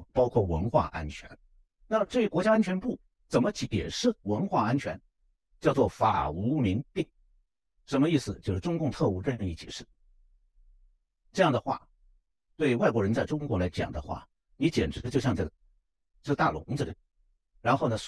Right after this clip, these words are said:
从任何一个方向，啊，随时有一把，一把刀朝你刺过来。呃，这是第二点。第三点就是新版的这个反间谍法宣布啊，在中国，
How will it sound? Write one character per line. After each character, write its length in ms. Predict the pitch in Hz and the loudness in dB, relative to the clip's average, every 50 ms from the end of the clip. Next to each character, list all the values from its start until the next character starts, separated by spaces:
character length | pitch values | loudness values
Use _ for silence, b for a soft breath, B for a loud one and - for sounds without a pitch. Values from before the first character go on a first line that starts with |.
| - - | -14 -12
从 220 | - - 139 160 | -8 -4 -2 0
任 180 | 180 262 233 - | 2 2 2 2
何 100 | - 104 | 2 2
一 60 | 113 | 0
个 80 | 117 120 | 0 -2
方 140 | 151 147 | -2 -2
向， 120 | 147 160 - _ _ _ _ | -2 -4 -6 _ _ _ _
啊， 80 | - 101 | -10 -4
随 180 | 87 - 151 | 0 2 2
时 120 | 160 - 147 | 2 4 2
有 80 | - | 2
一 80 | 82 - | 0 0
把， 200 | - - - - _ _ _ | -6 -8 -10 -12 _ _ _
一 80 | - 139 | -6 -4
把 140 | - - - | -4 -2 2
刀 160 | - 117 113 | 2 2 2
朝 140 | - 104 95 | 4 2 -2
你 80 | 87 - _ | -2 -4 _
刺 220 | - - - 151 - | -12 -6 -2 -2 -2
过 120 | - - | -2 -6
来。 100 | - - _ _ _ _ _ _ _ _ _ _ _ _ _ _ _ _ _ _ _ _ _ _ _ _ _ _ _ _ _ _ _ _ _ _ _ _ _ _ _ - | -18 -20 _ _ _ _ _ _ _ _ _ _ _ _ _ _ _ _ _ _ _ _ _ _ _ _ _ _ _ _ _ _ _ _ _ _ _ _ _ _ _ -4
呃， 180 | - 135 135 127 | 0 2 2 2
这 80 | 143 | 2
是 60 | 131 | 0
第 100 | 107 135 | 2 2
二 120 | 131 - - | 2 2 0
点。 160 | - 123 - - | -2 -8 -8 -4
第 100 | - 170 | 0 0
三 240 | 156 - 208 220 214 | 2 4 4 4 4
点 160 | - - 87 | 2 0 0
就 120 | - 98 85 | 0 -2 -4
是 100 | 76 90 | -4 -6
新 280 | - - 190 196 180 | -6 -4 -2 -2 -2
版 140 | - - 69 | -2 -2 -4
的 40 | 67 | -4
这 80 | - - | -6 -6
个 80 | 98 | -6
反 180 | 95 - - 82 | -4 -4 -4 -2
间 140 | 85 135 117 | -2 -2 0
谍 100 | 104 104 | 0 -2
法 120 | - - | -4 -4
宣 200 | 90 - - 92 | -6 -4 -4 -4
布 180 | 90 - - - | -6 -6 -10 -14
啊， 120 | - - _ _ _ _ - - | -16 -18 _ _ _ _ -6 0
在 120 | - 143 | 2 2
中 160 | 117 190 196 | 4 2 0
国， 260 | 156 107 101 120 160 | -2 0 -2 -2 -4